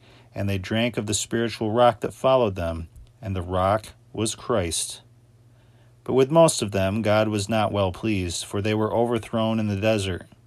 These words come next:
Now these things were done in a figure of us,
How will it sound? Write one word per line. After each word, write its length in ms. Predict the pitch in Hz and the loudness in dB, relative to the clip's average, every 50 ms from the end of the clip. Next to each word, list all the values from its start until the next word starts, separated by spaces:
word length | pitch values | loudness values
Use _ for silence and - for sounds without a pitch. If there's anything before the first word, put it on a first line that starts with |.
| _ _ _ _ _ _ _ _ _ - - - - - - _ - | _ _ _ _ _ _ _ _ _ -20 -20 -20 -20 -20 -20 _ -8
Now 100 | - 101 | -6 -4
these 300 | 92 98 107 110 110 - | -2 0 0 0 0 0
things 480 | - - 113 107 113 131 143 139 - - | 0 0 -2 0 0 0 -2 -2 -4 -4
were 140 | 107 107 101 | -2 -4 -2
done 260 | 98 104 95 101 117 | 0 0 0 0 0
in 140 | - 113 117 | -2 -2 -2
a 40 | |
figure 360 | 104 - - 113 107 107 110 110 | -2 -2 -4 -4 -2 0 -2 -2
of 120 | 104 117 | 2 2
us, 480 | 131 120 98 - - - - - - | 2 2 2 0 -2 -4 -6 -8 -10